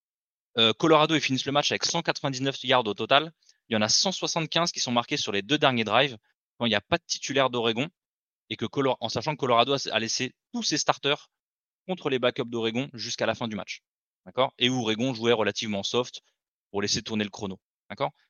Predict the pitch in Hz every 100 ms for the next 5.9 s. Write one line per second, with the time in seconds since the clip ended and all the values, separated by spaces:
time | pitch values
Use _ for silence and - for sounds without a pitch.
0 | _ - - 123 120 - 139 151 - _
1 | _ _ _ _ _ _ - 113 113 110
2 | 107 123 143 - 104 101 156 160 175 170
3 | 147 - 127 - _ _ _ _ _ _
4 | - 127 113 117 113 113 135 131 - 104
5 | 107 110 - 135 113 113 - 110